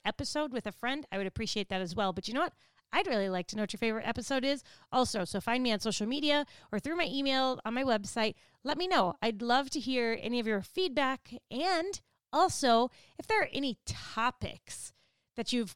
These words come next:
kind of been like, "Oh, you should talk about this," or, "Hey, I have a question about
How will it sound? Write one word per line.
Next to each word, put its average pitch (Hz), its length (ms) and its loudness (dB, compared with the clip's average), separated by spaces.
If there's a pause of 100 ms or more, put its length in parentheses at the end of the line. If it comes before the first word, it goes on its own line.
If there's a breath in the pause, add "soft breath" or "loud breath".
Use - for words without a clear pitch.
kind 226 220 -2
of 202 60 -4
been 214 140 -2
like, 190 220 -2
"Oh, 269 320 6
you 233 160 0
should - 240 0
talk 254 280 2
about 220 300 0
this," 220 260 2
or, 202 100 0
"Hey, 202 560 0 (320 soft breath)
I 240 120 2
have 240 200 2
a 240 80 0
question 254 460 -2
about 220 300 -2